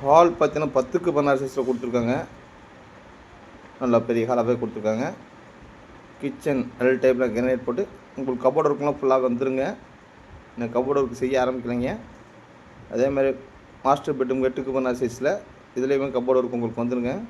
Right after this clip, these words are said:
அட்டாச்சோட வந்துடுதுங்க இந்த பெட்ரூமு. இந்த பெட்ரூம் எட்டுக்கு பதினொரு சைஸுங்க.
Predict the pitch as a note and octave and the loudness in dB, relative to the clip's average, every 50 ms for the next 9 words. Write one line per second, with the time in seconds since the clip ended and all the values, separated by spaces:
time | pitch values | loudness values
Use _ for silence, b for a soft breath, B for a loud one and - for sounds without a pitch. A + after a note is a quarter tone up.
0 | - - - - - - - - - - - - - - - - - - - - | -16 -20 -20 -20 -20 -20 -20 -20 -20 -20 -20 -20 -20 -20 -20 -20 -20 -20 -20 -20
1 | - - - - - - - - - - - - - - - - - - - - | -20 -20 -20 -20 -20 -20 -20 -20 -20 -20 -16 -14 -14 -12 -14 -16 -20 -20 -20 -10
2 | - - C3 B2+ C3 C#3+ C3+ C3 B2 A#2 A#2+ A2+ A2+ A2 A#2 A#2+ A#2 A2 G#2+ G#2+ | -2 0 2 2 4 4 4 4 4 4 0 0 0 -2 -2 -2 -2 -2 -2 -4
3 | A2+ G#2+ A#2 A#2 A2+ B2 F#3 B3 - - - - - - - - - - - - | -4 -4 -4 -4 -4 -4 -6 -6 -10 -16 -20 -20 -20 -20 -20 -20 -20 -20 -20 -20
4 | - - - - - - - - - - - - - - - - - - - - | -20 -20 -20 -20 -20 -20 -20 -20 -20 -20 -20 -20 -20 -20 -20 -20 -20 -20 -20 -20
5 | - - - - - - - - - - - - - - - - - - - - | -20 -20 -20 -20 -20 -20 -20 -20 -20 -20 -20 -20 -20 -20 -20 -20 -20 -20 -20 -20
6 | - - - - - - - - - - - - - - - - - - - - | -20 -20 -20 -20 -20 -20 -20 -20 -20 -20 -20 -20 -20 -20 -20 -20 -20 -20 -20 -20
7 | - - - - - - - C#3 C3 C#3+ C#3+ D3 D3 D3 C#3 C#3 - C#3+ D3 C#3 | -20 -20 -20 -20 -14 -6 -2 4 4 4 4 4 0 0 -2 -2 -2 -6 -4 0
8 | C#3 C#3 C#3 C3+ B2+ A#2+ C3 A#2+ B2 B2+ B2 C3+ | 0 2 2 2 0 0 0 0 0 -2 -2 -2